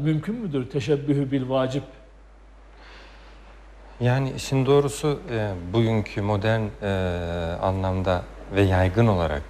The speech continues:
Speaker 2: hümaniz-, hümanizm, e, daha çok seküler bir tabana oturuyor.
Speaker 1: Evet.
Speaker 2: Ve, e, ampirik, e, pozitivist, önceki haftalarda
Speaker 1: Realist.
Speaker 2: konuştuğumuz,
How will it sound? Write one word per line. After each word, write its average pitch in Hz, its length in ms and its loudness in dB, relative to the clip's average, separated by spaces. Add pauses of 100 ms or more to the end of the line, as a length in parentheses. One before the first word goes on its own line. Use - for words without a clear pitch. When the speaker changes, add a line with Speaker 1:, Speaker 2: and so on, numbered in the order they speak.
Speaker 2:
hümaniz-, 101 580 0
hümanizm, 95 540 0
e, - 760 -8 (440)
daha 98 200 4
çok 107 160 0 (160)
seküler 110 580 4
bir 107 80 4
tabana 107 520 4
oturuyor. 82 400 -4
Speaker 1:
Evet. 69 380 -8 (520)
Speaker 2:
Ve, 101 300 6 (100)
e, 87 920 2
ampirik, 101 640 2 (100)
e, 85 320 4 (120)
pozitivist, 101 760 2 (280)
önceki 90 400 -2
haftalarda 92 300 4
Speaker 1:
Realist. 85 280 0
Speaker 2:
konuştuğumuz, 90 800 -2